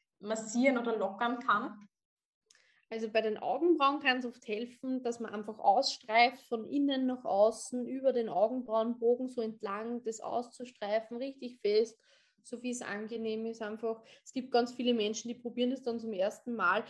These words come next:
Speaker 2: die haben dann immer so eine Zornesfalte und die merken dann, wie sich das entspannt, wie das
Speaker 1: Mhm.
Speaker 2: lockerer wird, ja, dass das schon etwas macht, dass das sehr, sehr angenehm ist. Und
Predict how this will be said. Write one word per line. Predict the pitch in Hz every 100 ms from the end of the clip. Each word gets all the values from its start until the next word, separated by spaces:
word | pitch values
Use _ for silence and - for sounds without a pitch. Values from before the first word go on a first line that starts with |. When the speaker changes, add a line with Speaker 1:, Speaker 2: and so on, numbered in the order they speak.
| - - -
Speaker 2:
die |
haben | 208 208
dann | 226
immer | 240 240
so | 240
eine | 226
Zornesfalte | - 196 220 240 - 214 214 226 247
und | 240
die | 214
merken | 208 190 202 - 240
dann, | 226
wie | 220 233
sich | 220
das | 214 214
entspannt, | 214 208 - 190 180 247 262 240
wie | 208
das | 220 254
Speaker 1:
Mhm. |
Speaker 2:
lockerer | 277 262 262 269 262
wird, | 262 262 -
ja, | 208 226 254 - - _
dass | 226 226
das | 214
schon | - 247
etwas | 254 240 226 220
macht, | 170 247 -
dass | 247 247
das | 226 -
sehr, | 220 214
sehr | 214 85
angenehm | 202 240 269 269 277
ist. | 302 311 - - - _ _ _
Und | 240 240 -